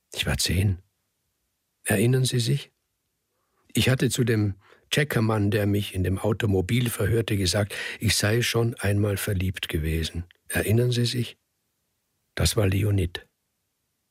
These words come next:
In ihn war ich verliebt. Leonid Kannegießer, der Attentäter. So sehr war ich verliebt, ich wünschte mir nichts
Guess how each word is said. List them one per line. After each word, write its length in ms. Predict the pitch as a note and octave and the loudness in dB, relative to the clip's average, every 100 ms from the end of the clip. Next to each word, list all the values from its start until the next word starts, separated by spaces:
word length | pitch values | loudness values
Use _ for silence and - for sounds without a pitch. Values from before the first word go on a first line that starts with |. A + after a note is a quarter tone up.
| _ _ _ _ | _ _ _ _
In 160 | - G2 | 0 2
ihn 260 | G2 A2 | 2 0
war 160 | F2 F2 | 0 -4
ich 120 | F2 | -4
verliebt. 600 | - E2+ D2 C#2 - - _ _ _ _ _ _ _ _ _ _ - | -2 -2 -2 -4 -8 -18 _ _ _ _ _ _ _ _ _ _ -4
Leonid 640 | E2 G#2 G#2 F#2+ F2+ - | 2 4 4 2 0 -2
Kannegießer, 840 | - D#2 C#2+ - D#2 - - C2+ - _ _ _ _ _ _ _ _ _ _ - | -2 0 -2 -2 -2 0 -2 -6 -10 _ _ _ _ _ _ _ _ _ _ -6
der 140 | F2 | -2
Attentäter. 760 | E2+ - D2+ - D2+ D2 D2+ - _ _ _ _ _ _ _ _ _ | -2 0 0 0 -2 -2 -4 -6 _ _ _ _ _ _ _ _ _
So 260 | - C#3+ D#3+ | 0 2 2
sehr 280 | - B2 A#2+ | 2 0 0
war 160 | G#2+ | 0
ich 140 | G2+ - | 0 -2
verliebt, 440 | - E2+ G2+ - | -2 0 0 0
ich 140 | G2+ E2 | -2 2
wünschte 340 | B2 C3 - | 2 0 0
mir 200 | A#2 G#2+ | 2 2
nichts 600 | G2+ C3+ - - - - | 2 0 -2 -4 -4 -6